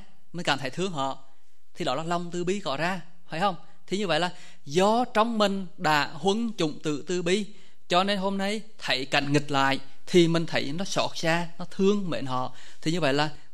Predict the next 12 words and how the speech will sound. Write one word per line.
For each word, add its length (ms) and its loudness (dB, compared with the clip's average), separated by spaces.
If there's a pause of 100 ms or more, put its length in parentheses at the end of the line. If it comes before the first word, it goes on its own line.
từ 260 8
tập 320 6 (460)
mà 320 2 (120)
có 200 0
khởi, 360 0 (340)
đó 140 -6
là 120 -8 (120)
tập 220 -4
khởi 240 -6
tâm, 180 -2 (340)
phải 100 -2
không? 160 2